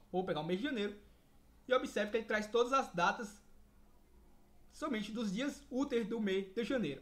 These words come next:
Há um outro detalhe também interessante. Se você observar, vamos olhar aqui na nossa base de dados,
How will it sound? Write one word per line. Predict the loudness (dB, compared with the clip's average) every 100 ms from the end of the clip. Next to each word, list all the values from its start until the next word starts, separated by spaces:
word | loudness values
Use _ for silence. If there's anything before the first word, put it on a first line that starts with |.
| 0
Há | 2
um | 2
outro | 0 2
detalhe | 2 2 0
também | -2 -2
interessante. | 0 2 0 0 -4 -4
Se | -8
você | -6 2 2
observar, | 2 0 -2 4 4 4 -2 -20 -20 -20 -10
vamos | -4 2
olhar | 4 4
aqui | 2
na |
nossa | 0 0 -2
base | 0 -2 2
de |
dados, | 4 4 4